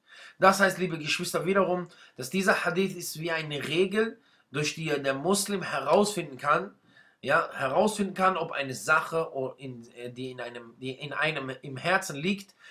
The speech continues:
eine Sünde ist oder nicht. Wenn es also eine Sache ist, bei der man sich schämen würde, äh, vor den Menschen es zu tun, dann ist es eine Sünde und umgekehrt.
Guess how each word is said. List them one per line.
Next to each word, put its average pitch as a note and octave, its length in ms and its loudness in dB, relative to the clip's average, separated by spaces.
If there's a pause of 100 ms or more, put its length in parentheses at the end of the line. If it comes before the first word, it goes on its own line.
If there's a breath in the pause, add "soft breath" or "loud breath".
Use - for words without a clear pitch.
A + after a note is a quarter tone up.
(120)
eine C#3 260 -2
Sünde D3+ 300 -4
ist C#3+ 160 -6
oder A#2+ 140 -6
nicht. A#2+ 360 -12 (280 soft breath)
Wenn B2 100 -2
es C3 140 -4
also C#3 220 0
eine B2+ 180 -2
Sache F#3+ 340 8
ist, B2+ 180 -4
bei C3+ 120 2
der C#3 240 0
man C3 180 -2
sich B2 160 -8
schämen E3 600 -2
würde, G3+ 520 4 (580 loud breath)
äh, D3 260 2
vor C#3+ 140 -6
den D3 120 -6
Menschen F#3+ 400 -2
es E3 160 -6
zu C#3 120 -10
tun, A3+ 380 -2 (200 loud breath)
dann C#3 160 -8
ist D3 100 -8
es C#3 100 -12
eine A#2 180 -12
Sünde C3 500 -6
und C#3+ 180 -12
umgekehrt. G#2 680 -12